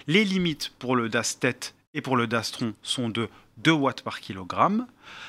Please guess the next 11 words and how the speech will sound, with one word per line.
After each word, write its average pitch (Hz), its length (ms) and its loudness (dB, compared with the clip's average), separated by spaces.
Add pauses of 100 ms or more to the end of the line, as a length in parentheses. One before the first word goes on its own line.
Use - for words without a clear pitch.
(160)
euh, 113 160 -4
moyennée 123 480 2
sur 98 220 -2
dix 92 140 -8
grammes, 101 260 2
j'y 101 120 -2
reviendrai. 95 400 -4 (480)
Euh, 120 360 2
et 151 260 6
la 127 180 4
limite, 185 500 -2